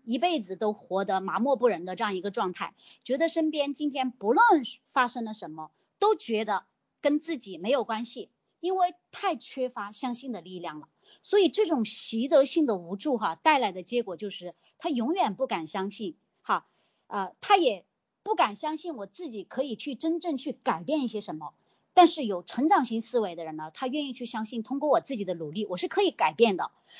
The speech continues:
我愿意相信自己有足够的力量去改写自己的命运。所以说，相信与其说是一种态度，不如说是一种能力，这种能力其实是刻意可以，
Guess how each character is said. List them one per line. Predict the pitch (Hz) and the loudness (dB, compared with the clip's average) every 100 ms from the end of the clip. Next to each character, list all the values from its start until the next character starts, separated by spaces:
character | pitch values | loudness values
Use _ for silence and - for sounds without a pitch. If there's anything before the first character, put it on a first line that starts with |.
| - | 6
我 | 262 | 8
愿 | 285 415 | 8 4
意 | 359 | 0
相 | - 311 | 0 -4
信 | 339 330 | -2 -4
自 | 320 233 | -6 -14
己 | 190 | -10
有 | 175 | -10
足 | - 208 | -8 -6
够 | 247 294 | 0 0
的 | 233 | 0
力 | 233 220 | -4 -4
量 | 202 170 | -4 -6
去 | 254 - | -12 -8
改 | - 214 | -6 -4
写 | - 165 | -6 -6
自 | 254 | -6
己 | 190 160 | -8 -8
的 | |
命 | 165 196 190 | -4 -4 -4
运。 | 165 - _ _ _ | -6 -12 _ _ _
所 | - 311 | 0 2
以 | 269 | 4
说， | 240 240 240 _ _ _ _ | 6 4 4 _ _ _ _
相 | - 320 | 2 4
信 | 320 330 208 | 4 2 0
与 | 196 | -6
其 | 175 - 233 | -8 -8 -8
说 | 233 262 | -2 -2
是 | 247 311 | -2 -6
一 | 220 | -6
种 | 170 147 | -8 -12
态 | - 262 220 | -2 0 0
度， | 202 170 _ _ _ - | -4 -10 _ _ _ -6
不 | 330 | 2
如 | 247 | 2
说 | 233 247 | 2 -2
是 | 233 262 | -4 -6
一 | |
种 | 196 165 156 | -6 -8 -8
能 | 156 160 | -8 -4
力， | 247 220 - _ _ - | -2 -2 -6 _ _ -4
这 | 311 | 0
种 | 269 | 2
能 | 185 180 | 2 0
力 | 233 | -2
其 | - 220 | -4 -6
实 | 226 | -2
是 | 240 | -4
刻 | 226 - 262 | -2 0 2
意 | 202 | 0
可 | - 185 | -2 -6
以， | 180 151 | -4 -6